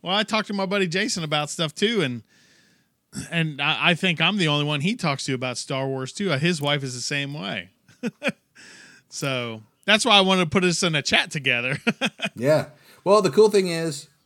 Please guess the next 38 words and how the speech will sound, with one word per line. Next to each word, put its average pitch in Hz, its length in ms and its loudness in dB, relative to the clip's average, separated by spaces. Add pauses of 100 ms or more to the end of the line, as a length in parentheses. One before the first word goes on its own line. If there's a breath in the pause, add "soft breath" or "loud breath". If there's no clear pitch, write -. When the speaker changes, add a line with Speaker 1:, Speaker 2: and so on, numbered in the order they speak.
(180)
Speaker 2:
this 143 240 -2
is 160 80 -4
gonna 156 160 0
be 135 180 0
on 110 80 -4
your 185 160 0
podcast. 165 800 -6
It's - 140 -14
gonna 104 160 -6
be 92 100 -10
on 85 80 -12
my 139 200 -8
podcast. 139 680 -10 (220 soft breath)
So - 100 -12
you 113 100 -4
got 107 200 -6
your 151 100 -2
podcast, 143 640 -2
Star 139 200 -4
Wars 135 180 0
Extra. 139 380 -4 (140)
I 110 80 -12
got 110 180 -8
mine, 127 260 -6
the 120 80 -6
Womp 123 300 -6
Rant 127 240 -8
podcast. 135 600 -10 (280 loud breath)
So - 140 -10
we're 113 60 -4
gonna 123 140 -4
Speaker 1:
Mm-hmm. 110 80 -6
Speaker 2:
have 107 120 -6
all 120 240 -2
this 139 160 2
stuff 123 420 -4
on 127 220 -6
there, 131 380 -6